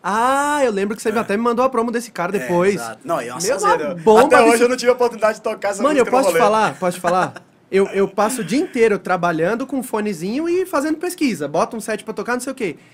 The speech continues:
Speaker 1: Eu baixei hoje uma track desse cara, velho. Mas é um
Speaker 2: Greg.
Speaker 1: tecnão
Speaker 2: Ele é muito
Speaker 1: absurdo.
Speaker 2: bom, esse cara é
Speaker 1: Eu
Speaker 2: foda,
Speaker 1: falei assim,
Speaker 2: né?
Speaker 1: que eu vou tocar amanhã num evento do amigo nosso, eu não sei se o Felipão tá aí. Salve, Felipão, um abraço pra você. Vou tocar amanhã na casa dele lá, num evento de amigo, evento de amigo que a gente faz.
Speaker 2: Bota fé, bota fé.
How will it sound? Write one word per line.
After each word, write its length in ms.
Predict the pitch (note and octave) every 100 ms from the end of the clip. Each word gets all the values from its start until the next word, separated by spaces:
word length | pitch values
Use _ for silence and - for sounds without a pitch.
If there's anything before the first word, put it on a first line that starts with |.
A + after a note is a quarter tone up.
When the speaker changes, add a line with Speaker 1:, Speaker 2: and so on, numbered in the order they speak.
| _
Speaker 1:
Eu 80 | F3+
baixei 480 | E3+ F3+ F3 A3 A#3 _
hoje 340 | A3+ B3+ A3 E3+
uma 140 | F3+
track 280 | E3+ D#3+ E3
desse 200 | E3+ E3
cara, 260 | - D3+ C3+
velho. 180 | C3+
Mas 280 | C#3+ E3 C#3+
é 100 | G3
um 20 |
Speaker 2:
Greg. 240 | C#4+ F3 B3+
Speaker 1:
tecnão 520 | D4+ D#4+ - F4 E4+
Speaker 2:
Ele 540 | F4 F4 D#4+ A4+ C#4+ E4
é 80 |
muito 40 | D4+
Speaker 1:
absurdo. 360 | D#4+ D#4+ G3
Speaker 2:
bom, 100 | C#3+
esse 140 | B2 -
cara 160 | A#2
é 0 |
Speaker 1:
Eu 60 | A#2+
Speaker 2:
foda, 100 | A#3+
Speaker 1:
falei 140 | C#4
assim, 160 | C#4 C#4
Speaker 2:
né? 40 | -
Speaker 1:
que 80 |
eu 40 | G3+
vou 100 | G3
tocar 240 | G#3 -
amanhã 300 | G3 F3+ F#3+
num 200 | F#3+ D#3+
evento 300 | D3+ D3 E3
do 80 | D#3
amigo 240 | D3+ C#3+
nosso, 260 | D3 A3+ A#3+
eu 40 |
não 60 | F3
sei 120 | E3
se 100 | D#3+
o 20 | E3
Felipão 360 | D#3+ D3+ D#3+
tá 120 | D#3+
aí. 160 | E3 A3
Salve, 280 | - G#3 G3+
Felipão, 360 | G#3+ G3+ G#3
um 40 | F3+
abraço 300 | D#3 D#3+ F3
pra 80 | F#3+
você. 320 | G3 F3 A#2+
Vou 80 | C3
tocar 220 | D3+ D#3+
amanhã 160 | E3+
na 100 | F3+
casa 240 | F3+ F3+ G3
dele 220 | F#3 G3
lá, 180 | G3+ F3
num 100 | E3+
evento 260 | F3 G#3+
de 80 | -
amigo, 520 | F4 C5+ A#4 F#4 D4
evento 260 | B3 A#3 A#3+
de 80 | A3+
amigo 180 | A3 G#3
que 40 |
a 40 | G#3
gente 100 | -
faz. 240 | F3+ C#3+ -
Speaker 2:
Bota 60 | A#2+
fé, 60 |
bota 140 | G#2+ G#2+
fé. 220 | - G#2